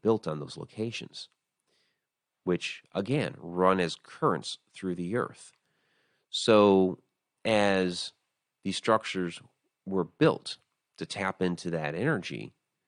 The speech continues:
they ended up all lining up. So the ley is just geographic markers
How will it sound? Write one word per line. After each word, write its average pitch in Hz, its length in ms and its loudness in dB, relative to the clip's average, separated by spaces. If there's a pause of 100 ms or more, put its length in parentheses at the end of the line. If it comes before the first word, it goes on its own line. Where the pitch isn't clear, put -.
(220)
they 90 200 0
ended 127 280 2
up - 300 0 (240)
all 92 640 2
lining 82 640 -2
up. - 320 -2 (320)
So 95 600 4
the 87 120 -2
ley 127 600 2
is 95 280 0
just 98 400 0 (1040)
geographic 92 640 2
markers 87 640 0